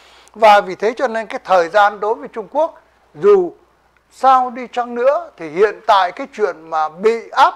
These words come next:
thuế như vậy và làm cho nền kinh tế của Trung Quốc phải tiến chậm lại, không phát triển được nữa, thì đó cũng đã xảy ra rồi. Bây giờ có mà bàn thảo được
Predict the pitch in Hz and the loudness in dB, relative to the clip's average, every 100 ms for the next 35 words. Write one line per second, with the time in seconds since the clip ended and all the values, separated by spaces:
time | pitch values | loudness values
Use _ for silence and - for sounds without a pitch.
0 | - 240 320 349 247 180 156 151 160 160 | -2 0 0 -2 -8 -4 -4 -6 -10 0
1 | 170 160 160 220 220 214 - _ _ 190 | 0 0 -4 2 2 2 -6 _ _ -8
2 | 185 160 147 220 214 214 233 302 - - | -8 -8 -10 -10 -6 -2 -2 -4 -12 -14
3 | 214 190 285 294 - 143 135 _ 214 262 | -16 -8 -4 -4 -6 -16 -16 _ -10 -10
4 | - 233 175 170 180 165 - 220 226 - | -2 0 0 -2 -2 -2 -4 -8 -8 -4
5 | 320 320 196 151 139 156 - 196 262 - | -4 -2 -8 -8 -10 -14 -10 -8 -8 -12
6 | _ _ _ 196 208 165 _ _ 196 208 | _ _ _ 2 2 -2 _ _ 0 4
7 | 240 - 285 262 247 220 - 151 143 220 | 4 0 -6 -2 -2 -4 -4 -4 0 2
8 | 208 160 180 156 135 _ _ - 226 220 | 2 2 0 0 -6 _ _ -4 -2 -2
9 | 180 160 143 - _ _ - 254 320 381 | -2 -4 -6 -8 _ _ 4 6 6 4
10 | 415 - _ - 156 160 165 _ 247 196 | -2 -16 _ -14 -6 -6 -8 _ 4 4
11 | 185 160 147 151 160 | 4 -2 -2 -2 -8